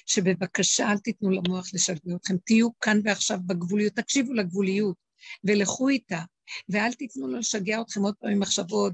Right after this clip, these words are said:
ותשובה וכל מיני דברים. הרגע הזה, הנשימה הזאת, איך שזה ככה, מין, זה מוגבלות אוטיסטית, ככה זה וזהו, בנקיות, בתמימות, בפשטות, שמה האור הזה יכול להתגלות, ויהיה לנו תועלת ממנו. תודה רבה,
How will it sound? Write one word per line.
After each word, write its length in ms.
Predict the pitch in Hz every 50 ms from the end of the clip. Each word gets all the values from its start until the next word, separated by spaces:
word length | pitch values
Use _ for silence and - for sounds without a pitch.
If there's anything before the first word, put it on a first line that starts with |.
| - -
ותשובה 420 | 185 - - 214 180 175 220 220 214 190
וכל 200 | 202 - - 220
מיני 140 | 208 214
דברים. 280 | 202 180 202 202 220 202 - _ _ _ _ _ -
הרגע 300 | 190 196 233 233 208 233
הזה, 200 | 208 185 214 202
הנשימה 480 | 196 190 185 - 208 190 190 202 220
הזאת, 200 | 226 202 214 196 - _ _ _ _ _ _ _ _ 233
איך 120 | 220 -
שזה 220 | - 220 185 202
ככה, 300 | 185 - 233 226 - 226
מין, 140 | 240 294 302 302 - _ _ _ _
זה 120 | - 220 208 240 339 - - 226 349 -
מוגבלות 420 | 240 247 190 190 214 226 269 302 - _ -
אוטיסטית, 500 | 185 - - 294 - - - - 185 - _ -
ככה 260 | - 302 277 - 320 247
זה 80 | 269 - 233
וזהו, 280 | 214 196 247 254 277 262 254 285 -
בנקיות, 460 | 233 220 220 - - - 247 277 277 - -
בתמימות, 460 | 226 - - - 247 220 233 269 294 262 -
בפשטות, 560 | 190 - - 220 - - - 294 302 359 370 - _ _ _ _ _ _
שמה 440 | - - - 226 220 226 220 220 226
האור 300 | 247 269 202 180 175 180
הזה 360 | 175 160 160 175 175 190 208 226 - _ _ _ _ _ -
יכול 320 | 170 156 - - 208 196
להתגלות, 600 | 196 190 180 185 - - 165 165 185 233 247 254 - _ _ _ _ 175
ויהיה 160 | 175 180 180
לנו 260 | 190 196 185 180 170
תועלת 520 | - _ - 208 180 170 175 170 165 - _ -
ממנו. 200 | 156 160 156 160 - - - - - -
תודה 340 | 190 180 151 208 214 214
רבה, 240 | 214 180 196 202 220